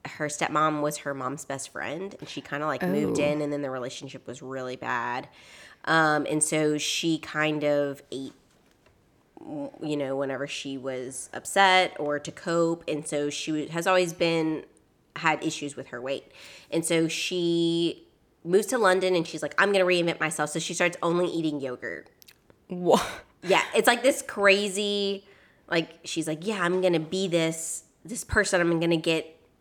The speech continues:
Speaker 1: yeah, it's, it's nuts. So it basically starts there with, like, all the unhealthy things that were happening at that time with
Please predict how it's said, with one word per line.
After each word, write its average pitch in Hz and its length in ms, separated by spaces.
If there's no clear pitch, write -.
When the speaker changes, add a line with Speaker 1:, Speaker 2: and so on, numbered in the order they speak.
Speaker 1:
yeah, 175 200
it's, 165 200
it's 165 320
nuts. - 320
So 175 400
it 190 120
basically 196 380
starts 160 340
there 156 200
with, 156 100
like, 151 120
all 151 160
the 156 100
unhealthy 151 640
things 139 400
that - 140
were 160 240
happening 160 580
at 180 140
that 170 260
time 165 600
with 151 200